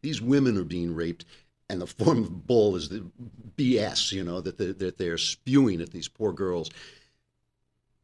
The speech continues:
The narrative is this has nothing to do with Islam, and if it does, if it does, you know, just in case you may be thinking that, the real problem is all these religions have these sec-, have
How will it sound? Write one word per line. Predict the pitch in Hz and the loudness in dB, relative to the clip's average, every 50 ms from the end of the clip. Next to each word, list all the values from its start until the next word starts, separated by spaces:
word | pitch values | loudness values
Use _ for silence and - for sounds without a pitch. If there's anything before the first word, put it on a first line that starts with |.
| _ _ - | _ _ -2
The | 123 135 127 | -2 0 2
narrative | 127 123 139 165 196 208 196 175 165 135 110 | 2 2 2 2 2 2 2 2 0 0 -2
is | 95 95 95 - | -2 -2 -2 -4
this | - 101 - - - | -6 -6 -8 -6 -6
has | 85 80 - | -8 -8 -8
nothing | 87 87 90 120 151 - 208 190 | -8 -8 -6 -6 -4 -4 -4 -4
to | - 170 | -2 -2
do | 139 151 | 0 0
with | 139 123 - | 0 0 2
Islam, | 143 147 120 90 85 78 76 82 85 - - | 2 0 0 0 -4 -4 -6 -6 -6 -4 -2
and | 240 254 214 147 123 117 117 113 - _ _ - | 0 0 2 2 2 0 -2 -4 -6 _ _ -4
if | 127 - | 0 2
it | 175 170 | 4 4
does, | 175 220 220 175 139 123 127 113 - - - _ _ - | 4 4 2 2 2 0 -2 -2 -4 -6 -8 _ _ -4
if | 147 139 | -2 -2
it | 170 170 170 | -2 -2 -2
does, | 190 180 147 117 113 113 101 101 - - _ _ _ _ _ _ _ _ - | -2 -4 -4 -4 -4 -4 -6 -6 -8 -10 _ _ _ _ _ _ _ _ -6
you | 127 117 | -4 -2
know, | 117 | 0
just | 117 175 - - | 0 0 0 0
in | 202 | 0
case | - 202 208 - - | 2 2 2 2 2
you | 202 165 | 0 0
may | 165 175 190 | 2 2 2
be | - 175 165 | 0 -2 -4
thinking | - - 208 202 202 135 101 92 | -4 -2 -2 0 0 0 0 0
that, | 90 82 85 87 - _ _ _ - | -2 -4 -6 -8 -12 _ _ _ -4
the | 113 107 | -2 -2
real | 110 123 160 180 160 147 127 | 0 0 2 4 6 6 6
problem | 110 - - 101 92 95 87 92 90 92 90 90 - | 4 2 -4 -6 -4 -4 -4 -2 -2 -2 -2 -2 -2
is | 90 92 90 90 87 82 | -4 -4 -4 -4 -4 -4
all | 85 92 113 117 123 117 | 0 2 2 4 4 2
these | 104 113 104 92 - | 2 0 -4 -2 -2
religions | 98 104 92 92 95 87 87 92 90 87 82 - | -2 -2 0 0 -2 -2 -2 -4 -4 -4 -6 -6
have | 90 87 78 | -8 -8 -10
these | 76 92 90 82 - | -8 -10 -8 -6 -4
sec-, | - - - 98 82 - - - | -4 -4 -4 -6 -8 -10 -12 -14
have | 95 87 | -14 -14